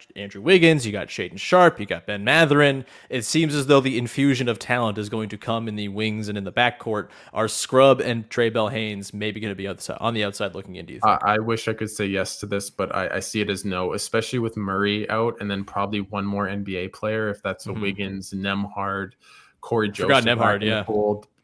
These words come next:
Speaker 2: uh, Oshae
Speaker 1: Mm-hmm.
Speaker 2: Brissett as well.
Speaker 1: Mm-hmm.
Speaker 2: Um, especially with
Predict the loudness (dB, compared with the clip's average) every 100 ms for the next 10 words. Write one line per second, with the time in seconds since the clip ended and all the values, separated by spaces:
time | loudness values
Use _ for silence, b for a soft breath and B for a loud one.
0 | -8 -6 -4 -4 -4 -6 -6 -6 -4 -4
1 | -4 -6 -4 -2 -4 b b b b -4
2 | -2 -2 -4 -10 _ -10 -2 -2 -2 -4
3 | -4 -4 -4 -6 -14